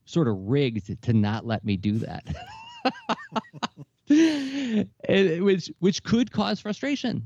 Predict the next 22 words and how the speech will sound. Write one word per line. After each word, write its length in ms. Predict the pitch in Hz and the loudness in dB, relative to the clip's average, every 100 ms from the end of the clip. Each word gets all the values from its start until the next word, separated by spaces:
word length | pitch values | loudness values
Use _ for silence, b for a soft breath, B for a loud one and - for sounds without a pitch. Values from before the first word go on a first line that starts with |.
| 123 | -6
right? 360 | 139 151 196 - | 0 2 2 2
If 180 | 156 147 | 0 2
I'm 120 | 151 | 2
like, 180 | 156 131 | 2 0
"But 100 | 160 | 0
what 160 | 151 180 | 2 4
am 80 | |
I 80 | 185 | 4
getting 320 | 185 262 175 | 4 4 4
out 160 | 127 104 | 2 0
of 80 | 98 | -4
this?" 240 | 87 113 | -8 -4
Well, 300 | 139 151 147 | 0 2 0
what 140 | 127 90 | 0 0
you're 120 | 123 | 2
getting 320 | 151 139 120 | 4 4 4
is, 240 | 113 110 | 4 2
is 100 | 117 104 | 0 0
that 180 | 101 | 0
you, 180 | 104 107 | -2 -6
you're, 240 | 120 117 110 | -2 0 0
you 720 | 95 - - - 131 113 | -2 -4 -4 0 4 4